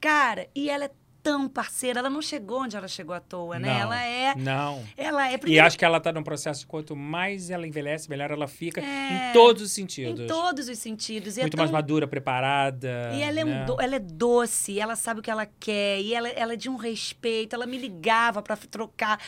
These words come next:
Speaker 1: "Ah, isso aqui, ó, hoje eu falei assim, não sei o quê, mas se você quiser isso aqui, antes de fazer a cena." Ela é muito profissional.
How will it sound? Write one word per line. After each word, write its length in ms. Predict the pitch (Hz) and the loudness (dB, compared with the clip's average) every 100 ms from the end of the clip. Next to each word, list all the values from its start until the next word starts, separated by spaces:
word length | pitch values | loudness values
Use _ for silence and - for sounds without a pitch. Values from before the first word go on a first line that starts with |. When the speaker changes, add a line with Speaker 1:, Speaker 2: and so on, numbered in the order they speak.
| - - | -14 -6
Speaker 1:
"Ah, 160 | 247 | -4
isso 200 | 247 - | -4 -6
aqui, 360 | 226 - 254 247 | -10 -8 -2 4
ó, 160 | 220 202 - | 4 4 -8
hoje 280 | - 233 226 | 2 2 2
eu 20 | |
falei 300 | 226 226 220 | 0 -2 -2
assim, 320 | 214 - 247 233 | -4 -4 -4 -4
não 100 | 220 | -4
sei 200 | - 214 | -6 -8
o 20 | |
quê, 320 | - 247 233 - - | -6 -4 -4 -8 -4
mas 160 | 214 | -4
se 100 | 214 | -2
você 220 | 226 226 233 | -4 -4 -4
quiser 240 | 233 240 | -2 0
isso 160 | 240 247 | 0 -2
aqui, 220 | - 302 | -4 -2
antes 280 | 269 294 - | 0 0 -2
de 60 | |
fazer 260 | - 233 240 | -2 -2 -2
a 60 | 240 | -2
cena." 380 | - 254 247 - | -4 -2 -2 0
Ela 200 | 285 302 | 2 2
é 20 | |
muito 760 | 277 262 294 294 302 277 - 220 | 2 2 4 6 6 4 -2 -6
profissional. 320 | 139 139 | -2 0